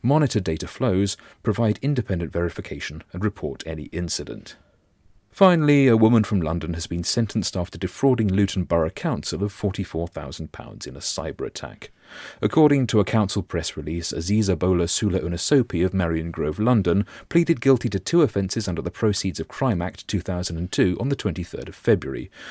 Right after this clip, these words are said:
and was sentenced to a twelve-month community order and seventy hours of unpaid work and ordered to pay costs of six hundred pounds.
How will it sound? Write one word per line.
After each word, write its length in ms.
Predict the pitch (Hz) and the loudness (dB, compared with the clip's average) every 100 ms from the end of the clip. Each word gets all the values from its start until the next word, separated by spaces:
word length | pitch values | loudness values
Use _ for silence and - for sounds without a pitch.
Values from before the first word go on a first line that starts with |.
| - | -10
and 240 | - 139 123 | -2 0 0
was 140 | 113 | -2
sentenced 460 | - 87 87 82 - | 0 -2 -4 -8 -6
to 100 | 73 | -8
a 40 | |
twelve-month 580 | - 160 139 90 87 - | 0 4 4 4 -2 -4
community 480 | 98 135 139 101 78 | -2 0 0 0 -4
order 320 | 76 78 78 - - - | -6 -4 -6 -6 -12 -6
and 100 | 127 | -2
seventy 400 | 123 110 - 80 | 0 0 -2 -2
hours 240 | 78 80 | -4 -6
of 120 | 85 | -2
unpaid 340 | 104 104 92 78 | -2 0 -2 -4
work 340 | - - - - _ | -6 -8 -8 -20 _
and 100 | 104 - | -6 2
ordered 300 | 95 90 78 | 4 4 -4
to 60 | |
pay 180 | - 80 | -6 -6
costs 440 | - 69 - - | -6 -8 -8 -6
of 100 | 107 | -6
six 260 | - - - | -6 -8 -10
hundred 260 | - - - | -8 -8 -8
pounds. 420 | - - - | -14 -14 -18